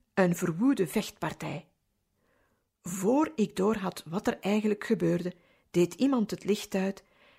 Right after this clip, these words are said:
en een regen stokslagen kwam neer in mijn richting. Ik had net de tijd om een stoel te grijpen, die boven mijn hoofd te houden en mij naar de deur toe te werken. Door de stokslagen waarmee ze mij om zeep moesten brengen,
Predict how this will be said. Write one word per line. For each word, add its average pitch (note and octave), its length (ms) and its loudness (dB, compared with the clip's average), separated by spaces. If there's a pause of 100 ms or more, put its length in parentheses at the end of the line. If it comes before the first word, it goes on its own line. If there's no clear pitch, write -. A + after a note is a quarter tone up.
en G#3 160 6
een G3+ 220 4
regen G#3 600 2
stokslagen G3 760 -4
kwam E3+ 320 0
neer A3+ 340 0
in F#3 180 2
mijn F3+ 160 2
richting. F3 520 -6 (1040)
Ik G3+ 180 -2
had A3+ 300 -4
net B3+ 540 0
de A3+ 160 2
tijd G#3+ 360 0
om G3+ 160 2
een F#3 80 0
stoel D4+ 380 4
te C#4 100 -2
grijpen, A3+ 420 -4 (320)
die F#3 200 -2
boven B3+ 420 4
mijn A3+ 120 2
hoofd G#3+ 320 -2
te A3+ 60 0
houden G3+ 400 -2 (280)
en F#3+ 140 -2
mij G3+ 100 2
naar G3 160 0
de G#3+ 120 4
deur F#3 340 2
toe E3+ 160 -4
te E3+ 120 -2
werken. D3+ 360 -6 (1160)
Door F3 220 4
de E3+ 80 2
stokslagen A#3+ 760 -2
waarmee F#3 320 0
ze F3 140 -4
mij E3 180 -2
om F3 160 0
zeep G3+ 360 0
moesten A#3 300 -2
brengen, G3 320 -2